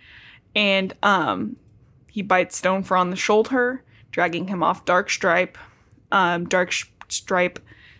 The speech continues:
springs on Stonefur and holds his hindquarters down, while Blackfoot scores his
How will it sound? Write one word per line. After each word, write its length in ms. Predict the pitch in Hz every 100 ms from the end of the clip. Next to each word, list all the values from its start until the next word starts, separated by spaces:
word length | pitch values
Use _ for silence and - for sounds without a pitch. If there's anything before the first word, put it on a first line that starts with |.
| _
springs 720 | - - - 202 196 196 196 -
on 260 | 185 180 180
Stonefur 800 | - 220 220 214 220 220 233
and 160 | 214 196
holds 280 | 196 190 170
his 60 | -
hindquarters 600 | 208 220 226 220 220 233
down, 380 | 196 190 202 208 _ - - - _ -
while 260 | 196 196
Blackfoot 800 | 196 196 190 - - 190 180 -
scores 600 | - - - 208 208 202
his 340 | 214 185 180